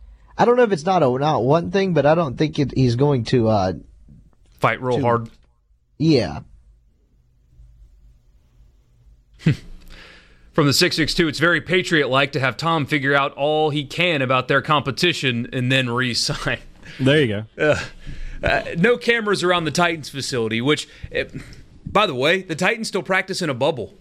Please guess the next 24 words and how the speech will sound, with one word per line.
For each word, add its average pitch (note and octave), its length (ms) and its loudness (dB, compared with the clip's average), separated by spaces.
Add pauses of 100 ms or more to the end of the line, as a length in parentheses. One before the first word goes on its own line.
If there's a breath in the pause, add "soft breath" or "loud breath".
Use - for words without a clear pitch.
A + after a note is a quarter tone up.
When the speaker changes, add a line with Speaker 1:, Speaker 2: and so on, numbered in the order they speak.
(120)
Speaker 2:
They F3 100 4
don't B3 120 2
even G#3 160 2
have G3 180 2
a F3 60 -8
permanent F3 420 -2
indoor E3 300 0
facility. A2 500 -2
The G#2+ 120 -4
difference F3+ 380 0
between B2+ 320 -2
college D3+ 360 0
facilities B2+ 540 -2
and A#2+ 80 0
the B2 120 2
N C3+ 60 2
F B2 120 -2
L D3 160 4
is A2+ 100 0
actually D#3+ 300 -2 (140)
kind D#3+ 220 -2
of, A2+ 200 -10 (720 soft breath)
uh, - 180 -8
surprising. D#3 720 0